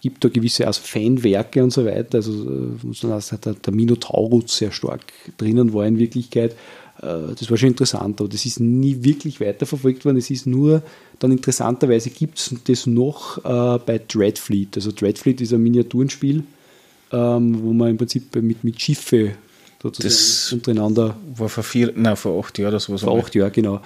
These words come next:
Speaker 2: Ja.
Speaker 1: Und da zum Beispiel ist dann ein, ein Schiff, also eines der Schiffe ist
Speaker 2: Mhm.
Speaker 1: zum Beispiel dann wieder Chaoszwerg. Also es hat einige von diesen Fraktionen, die man sonst fast
Speaker 2: Mhm.
Speaker 1: nie sieht, hat, haben's dort dann hineingeschafft eigentlich auch, was ich, was ich wieder sehr interessant gefunden habe, weil es das Universum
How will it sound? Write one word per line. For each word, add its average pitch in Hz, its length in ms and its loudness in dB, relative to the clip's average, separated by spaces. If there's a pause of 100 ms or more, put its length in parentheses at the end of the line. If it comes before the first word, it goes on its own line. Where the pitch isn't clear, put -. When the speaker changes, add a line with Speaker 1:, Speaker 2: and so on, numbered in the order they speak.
Speaker 2:
Ja. 98 140 -4
Speaker 1:
Und 113 100 -6 (140)
da 110 160 6
zum 151 160 2
Beispiel 135 300 2
ist 127 120 -10
dann 127 260 0
ein, 113 240 -2
ein 107 120 -4
Schiff, - 400 -6
also 117 120 -2
eines 131 340 4
der 143 60 0
Schiffe - 360 0
ist 123 80 4
Speaker 2:
Mhm. 113 60 -6
Speaker 1:
zum 127 100 0
Beispiel 123 240 0
dann 120 160 0
wieder 123 140 0
Chaoszwerg. 101 760 -4
Also 101 160 -4
es 110 60 -2
hat 107 200 -4
einige 135 300 4
von 131 380 -2
diesen 123 240 -2
Fraktionen, 120 600 0
die 135 100 2
man 123 100 4
sonst 139 260 -4
fast 110 240 -2
Speaker 2:
Mhm. 131 80 2
Speaker 1:
nie 143 140 4
sieht, 143 400 -2
hat, 131 260 -10
haben's 123 240 -4
dort 123 220 0
dann 127 80 0
hineingeschafft 117 840 -4
eigentlich - 480 -14
auch, 104 140 -8
was 110 140 -4
ich, 110 160 2
was 113 80 2
ich 123 80 2
wieder 131 160 6
sehr 120 240 2
interessant 120 480 -2
gefunden 107 320 -6
habe, 95 100 -6
weil 104 60 0
es 98 140 -6
das - 160 -6
Universum 117 640 0